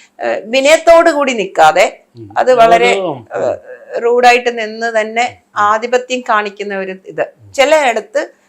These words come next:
Speaker 1: ബുദ്ധി ഇല്ലായ്മ കൊണ്ട് ചില സംഭവങ്ങൾ വന്നേക്കാം. അത് ആ വിനയവും വിത്തം,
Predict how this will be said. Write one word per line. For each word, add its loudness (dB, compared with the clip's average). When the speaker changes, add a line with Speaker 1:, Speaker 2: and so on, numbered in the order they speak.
Speaker 1:
ബുദ്ധി -2
ഇല്ലായ്മ 2
കൊണ്ട് -2
ചില -4
സംഭവങ്ങൾ -4
വന്നേക്കാം. -4
അത് -4
ആ 2
വിനയവും -8
വിത്തം, -4